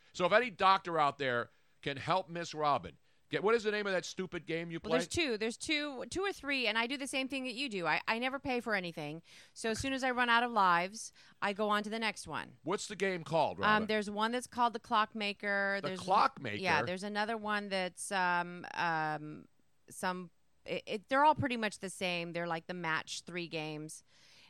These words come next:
Speaker 2: And it's just so that I can bring the noise down.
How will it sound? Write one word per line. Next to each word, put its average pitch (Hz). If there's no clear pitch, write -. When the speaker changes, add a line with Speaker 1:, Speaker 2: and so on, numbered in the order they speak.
Speaker 2:
And 180
it's -
just 247
so 277
that 254
I 233
can 220
bring 233
the 208
noise 240
down. 123